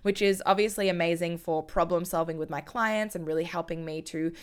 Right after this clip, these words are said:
get into understanding other people's issues, and also for running my own business and creating content and creating podcast episodes.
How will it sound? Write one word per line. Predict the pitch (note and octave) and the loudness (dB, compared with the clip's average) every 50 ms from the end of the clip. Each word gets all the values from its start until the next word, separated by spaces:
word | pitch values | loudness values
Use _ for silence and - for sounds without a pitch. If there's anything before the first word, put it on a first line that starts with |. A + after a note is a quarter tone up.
| - - - - - - _ - - | -16 -18 -18 -20 -20 -20 _ -2 4
get | G3+ G3 - - - | 4 4 4 4 0
into | F#3 F3+ F3+ F3 - F#3+ F3+ F3 E3+ E3 - | -4 -4 -4 -4 -4 -4 -2 0 2 2 2
understanding | E3+ F3 D#3 E3 - - D#3 D#3 E3 D#3+ | 2 0 -2 -4 -2 0 0 0 0 -2
other | D#3 D#3 | -4 -4
people's | E3 - F3+ E3 E3 - D3+ D3+ D3+ D#3+ D#3+ - - | -4 -2 -2 -2 -2 -2 -4 -6 -4 -6 -8 -6 -6
issues, | F3+ G3 - - G3+ G3 G3 G3 G3 G3 - - - - - - | -4 -4 -4 -2 -2 0 0 0 0 -2 -8 -14 -16 -18 -10 -4
and | - D#3 D#3 D#3 D#3+ - | -2 0 0 0 0 0
also | - E3+ E3 - F3+ E3+ E3 | -2 -2 0 0 -2 -2 -2
for | - E3 | -2 -2
running | D#3+ D#3 D#3 D#3+ | -2 -2 -4 -4
my | D#3+ D#3 D#3 | -4 -4 -4
own | D#3 E3 | -4 -2
business | - A3+ G#3+ F#3+ G3+ G3 G3 F#3+ - | -2 -2 -2 0 0 0 0 0 -2
and | E3 E3 | -4 -6
creating | - - E3+ D3 D3+ D#3 D#3+ D#3+ F3 - | -4 -2 -2 0 0 -2 -4 -6 -10 -12
content | - - G3+ G3+ G3+ - G#3 F#3+ D3+ | -8 -4 -2 -2 -2 0 -2 -2 -2
and | D3 D#3+ | -2 -4
creating | - - D#3+ D#3 D#3 D#3 | -4 -2 -2 -2 -2 -4
podcast | - - F3+ E3 - F3 E3 E3 E3 | -6 -4 -4 -2 -2 -2 -2 -2 -2
episodes. | - - E3 - E3+ D3+ D3+ E3 F#3+ | -6 -6 -6 -2 0 0 0 0 -2